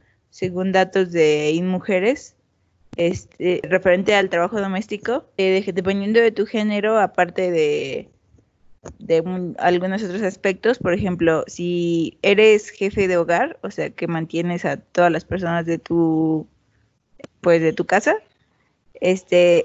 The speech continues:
depende de cuánto trabajo dom-, doméstico haces, si eres hombre o mujer. Eh,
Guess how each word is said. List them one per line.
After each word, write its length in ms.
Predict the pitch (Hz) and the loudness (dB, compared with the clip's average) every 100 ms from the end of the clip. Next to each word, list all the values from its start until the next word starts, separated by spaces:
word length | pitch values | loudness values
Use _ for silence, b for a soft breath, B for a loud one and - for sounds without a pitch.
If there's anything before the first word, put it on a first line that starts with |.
| - | 0
depende 760 | 180 - 208 208 208 208 202 190 | 0 0 0 2 4 4 4 2
de 160 | 175 170 | 0 0
cuánto 300 | 202 208 208 | 0 0 -4
trabajo 340 | 180 170 254 | -2 -2 0
dom-, 460 | 196 185 175 165 - | 0 2 0 -4 -8
doméstico 540 | - 185 185 - 185 202 | -6 -4 -6 -10 -2 0
haces, 320 | 202 196 196 | 2 -2 -4
si 200 | - 175 | -4 -2
eres 240 | 170 170 | -2 -2
hombre 340 | 180 175 185 190 | -4 -4 -4 -4
o 60 | |
mujer. 380 | 160 - 208 208 _ _ _ _ _ - | -4 -4 -4 -4 _ _ _ _ _ -2
Eh, 440 | 180 175 170 160 | 4 6 8 6